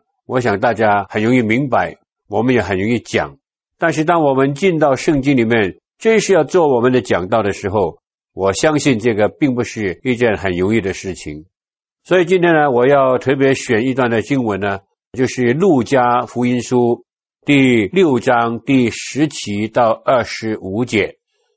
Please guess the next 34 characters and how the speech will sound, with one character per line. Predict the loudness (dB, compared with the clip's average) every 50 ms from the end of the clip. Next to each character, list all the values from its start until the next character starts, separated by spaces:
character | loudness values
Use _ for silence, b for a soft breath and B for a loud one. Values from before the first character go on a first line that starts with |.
| _ _
十 | -6 -2 -2 -2
七 | 0 0 0 0 2
到 | 2 2 2 4 4 2
二 | 0 -2 -2 0 0 0
十 | -2 -4 -10 -10 -10 -10 -10 -10
五 | -8 -8 -6 -6
节。 | -4 -6 -8 -8 -12 _ _ _ _ _ _ _ _ _ _ _
这 | -4 0 0 2 4 4
一 | 2 2
段 | 2 2 2 2 2 0 -2 -4 -2
经 | -2 0 0 0
文 | 0 -2 -2 -4 -10 _ _
讲 | -2 0 0 0 0
到 | 2 2 2 2 2 0 -2 -6 _
耶 | -2 2 2 2 2
稣 | 2 2 2 2 2
基 | 2 0 0 2
督 | 2 2 4 4 4 2 0 -2 -8 _ -4
怎 | -4 -2 0
么 | 2 2
样 | 2 2 0 -2 -4 _
跟 | -2 0 0 0
门 | -2 -2 0 0 0 0 0 -2
徒 | -4 -2 0 2 2 2 2 2 0 -4 -8 _ _ _ _
讲 | _ -4 -2 -2 -2 -2
一 | -4 -4
些 | -2 0 0 0 0
很 | 0 -4 -6 -6 -4
重 | -2 0 0 2
要 | 2 2 2 0
的 | -2 -2
话， | -2 -2 -2 -2 -2 -6 _ _ _ _ _ _ _ _ _ _
就 | -2 -2
是 | 0 0 0 0 2 2 2 0 -2 -4